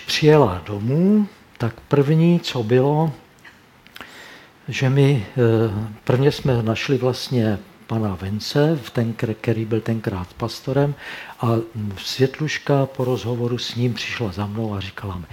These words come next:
„No víš, Toníku, oni mají v neděli nějakou bohoslužbu a oni mě tam pozvali.“ A,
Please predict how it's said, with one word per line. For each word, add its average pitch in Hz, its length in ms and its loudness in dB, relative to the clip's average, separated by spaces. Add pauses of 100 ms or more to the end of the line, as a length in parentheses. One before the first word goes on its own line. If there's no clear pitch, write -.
(360)
„No - 120 -10
víš, 180 200 -4
Toníku, 180 680 -2
oni 165 200 0
mají 170 240 0
v 135 100 -4
neděli 175 420 2
nějakou 160 440 0
bohoslužbu 135 880 -4
a 85 40 -12
oni 117 180 -4
mě 165 180 4
tam 165 260 -2
pozvali.“ 139 520 0 (1500)
A, - 80 -4